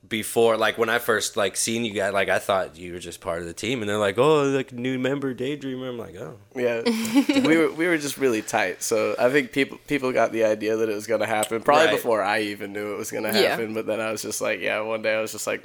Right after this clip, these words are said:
Speaker 2: "I should probably, I should probably go for this."
Speaker 1: Mm-hmm. That's dope. Uh, just seeing you guys, like, uh, in motion in sh-, at shows and events and shit, like,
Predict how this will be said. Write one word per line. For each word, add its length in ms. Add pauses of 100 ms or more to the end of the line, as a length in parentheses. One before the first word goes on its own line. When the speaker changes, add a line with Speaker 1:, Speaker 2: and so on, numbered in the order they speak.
(340)
Speaker 2:
"I 100
should 200
probably, 400 (200)
I 40
should 140
probably 220
go 160
for 160
this." 240
Speaker 1:
Mm-hmm. 260 (520)
That's 240
dope. 300 (120)
Uh, 360
just 280
seeing 240
you 100
guys, 480 (460)
like, 500 (380)
uh, 460
in 220
motion 640 (500)
in 180
sh-, 180
at 300
shows 480
and 120
events 440
and 100
shit, 320
like, 320